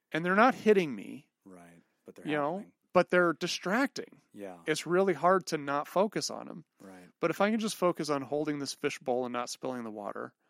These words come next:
Speaker 1: I'm gonna be okay.
Speaker 2: So
Speaker 1: And
Speaker 2: focus
Speaker 1: so,
Speaker 2: on
Speaker 1: like,
Speaker 2: your
Speaker 1: that's
Speaker 2: fishbowl.
Speaker 1: what he would do every day. Like,
Speaker 2: Yep.
Speaker 1: that's kinda his,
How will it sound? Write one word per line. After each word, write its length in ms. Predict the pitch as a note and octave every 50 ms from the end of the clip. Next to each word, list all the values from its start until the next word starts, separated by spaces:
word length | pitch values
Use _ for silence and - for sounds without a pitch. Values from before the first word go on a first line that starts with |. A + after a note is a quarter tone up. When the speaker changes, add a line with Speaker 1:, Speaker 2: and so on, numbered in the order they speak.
| _ _ _ _ _ _ _ _ _ _ _ _
Speaker 1:
I'm 140 | - B2+ C#3
gonna 120 | D#3+ F3
be 120 | D#3+ F3 F3+
okay. 480 | F#3+ - A#3+ C4 B3 - - - _ _ _ _ _ _ _ _ _ _ _ _ _
Speaker 2:
So 100 | _ G2+ - -
Speaker 1:
And 80 | C#3 D#3 D#3
Speaker 2:
focus 40 | -
Speaker 1:
so, 100 | F3+ F3+
Speaker 2:
on 60 | E3+
Speaker 1:
like, 140 | E3+ E3 C#3
Speaker 2:
your 60 | A#2+
Speaker 1:
that's 320 | C3 D3+ D3+ D#3 E3+ F3 -
Speaker 2:
fishbowl. 100 | - F#3
Speaker 1:
what 60 | F3+ D#3
he 120 | D#3 F#3
would 180 | F#3+ F#3 E3+ D3+
do 180 | - G3 F3+ C#3+
every 260 | B2+ B2+ - D3 D3
day. 220 | C#3 F3 D#3 B2+
Like, 180 | A2+ A#2+ A#2+ A2
Speaker 2:
Yep. 40 | C3+
Speaker 1:
that's 200 | C#3 C3+ C3 -
kinda 200 | - E3+ D3+ C#3+
his, 240 | C3+ C#3+ D3 - -